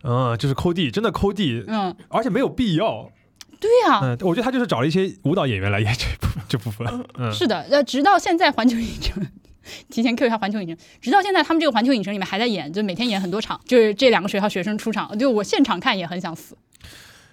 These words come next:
Speaker 2: 对，当然了，环球影城毕竟是电影的衍生，
Speaker 1: 对。
Speaker 2: 所以它其实是忠实于电影去还原的，那
Speaker 1: 嗯，而且就是刻板的有点过分了。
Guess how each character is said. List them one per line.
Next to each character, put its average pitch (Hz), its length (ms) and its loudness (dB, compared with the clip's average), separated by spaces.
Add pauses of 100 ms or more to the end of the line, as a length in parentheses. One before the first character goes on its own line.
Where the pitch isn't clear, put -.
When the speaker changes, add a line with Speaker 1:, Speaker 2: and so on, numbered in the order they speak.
Speaker 2:
对， 180 120 -8
当 311 120 4
然 277 140 4
了， 254 80 0
环 240 160 2
球 320 80 4
影 226 140 4
城 123 120 0
毕 294 120 4
竟 294 100 6
是 285 80 2
电 311 180 0
影 185 80 -2
的 190 60 -8
衍 190 180 -6
生， 180 180 -10
Speaker 1:
对。 175 40 -10
Speaker 2:
所 202 100 -8
以 175 60 -6
它 208 80 -4
其 208 160 -8
实 220 80 -4
是 226 100 -2
忠 254 140 0
实 214 160 -2
于 214 80 -2
电 233 160 0
影 170 140 -6
去 190 100 -8
还 170 240 -6
原 151 160 -12
的， - 160 -18
那 165 180 -12 (280)
Speaker 1:
嗯， 110 260 -4 (360)
而 190 180 -2
且 104 340 -2
就 208 160 0
是 147 460 0 (360)
刻 269 320 0
板 110 220 -4
的 117 100 0
有 160 80 2
点 143 160 -2
过 165 220 0
分 226 200 -4
了。 98 180 -8